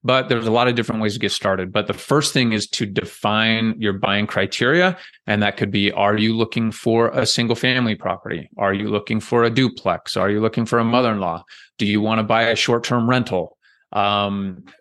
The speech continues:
what are you targeting and what type of property? Uh, if it's a single family home, are you going to focus on a condo or a townhome style? Maybe something that has less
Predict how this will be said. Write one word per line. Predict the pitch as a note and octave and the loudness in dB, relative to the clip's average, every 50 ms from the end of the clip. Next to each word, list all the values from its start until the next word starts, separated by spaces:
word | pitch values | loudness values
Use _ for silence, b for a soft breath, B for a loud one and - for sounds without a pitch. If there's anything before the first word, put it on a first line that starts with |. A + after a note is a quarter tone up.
| B _ _ | B _ _
what | _ - A2 G#2+ A2 A#2 C3+ D3+ D#3 D3+ D3 - - | _ -18 -12 -4 0 2 4 4 4 2 0 -2 0
are | B2 A#2 A#2 A#2 | 2 4 4 4
you | A2+ A2+ A2+ A#2 A#2+ A#2+ A2+ G#2+ | 2 0 0 0 0 0 0 -2
targeting | - - - - A#2 A#2 B2+ B2+ C3+ D3 D#3+ D3+ | -6 -8 -2 2 2 2 4 2 2 0 0 0
and | B2 A2+ | 0 0
what | A2+ - - | -2 -4 -6
type | - - - A2 A2 G#2 - | -10 -4 -2 -2 -2 -2 -4
of | G#2 - | -6 -2
property? | - G2 G2 F#2+ F2+ G2+ G2+ G2 G2 G2 F#2 | 0 0 0 0 0 -2 -2 -2 -2 -2 -2
Uh, | - G2+ G2+ G2 F#2+ G2 F#2 - | -2 -2 0 0 0 -2 -4 -6
if | G#2+ G#2+ A2+ - - - G#2+ - | -8 -8 -8 -4 -4 -2 0 0
it's | G#2+ - | 0 0
a | G#2+ G2+ | 0 0
single | - - C#3+ D3+ C#3+ - | 2 0 2 2 0 2
family | - A#2+ A2+ A2 G#2+ | 2 0 2 2 2
home, | G#2 G#2+ A2+ A2 A#2+ C#3 C#3 B B B B B B - | 2 0 0 0 -2 -4 -6 B B B B B B -2
are | G#2 G#2+ | 0 2
you | A2 A2+ | 2 2
going | A2 A#2 A#2 A#2 A2+ | 2 2 2 2 0
to | |
focus | - - B2 A#2+ - B2+ A#2+ - - - | 0 -2 -2 0 2 0 0 0 -4 -4
on | - B2+ A#2+ A#2+ B2 B2 B2 B2 - _ | -2 0 0 2 2 2 0 -2 -6 _
a | B2+ B2+ A#2+ A#2+ A#2+ A#2+ A#2+ B2 A#2 | 0 0 2 2 2 2 2 2 0
condo | - - - - C3 C#3 D3+ C#3+ A2+ G2+ F2+ F2+ G2 G2 - | -2 -6 -4 -2 0 0 2 2 0 0 -2 -4 -6 -10 -12
or | - - A2 G#2+ | -4 0 2 2
a | A2 A2 | 2 0
townhome | - - - C3 D3 D#3+ C#3+ A#2 G#2+ G2+ G2 | -2 -2 -2 0 0 0 0 0 0 0 -2
style? | - - - G2 F#2 F#2 F2 F2 F#2 B B B B B B | -4 -2 -2 0 0 0 0 -2 -4 B B B B B B
Maybe | - A2 A2 A#2 | -2 0 2 2
something | A2 - - B2+ B2 A#2+ - B2+ A#2+ | 2 2 2 2 2 2 0 2 2
that | G#2+ - | 2 0
has | B2 A#2 A2 G#2+ | 0 -2 -2 -2
less | A2 A2 A2+ A#2 A#2 - - | -4 0 0 0 0 0 -4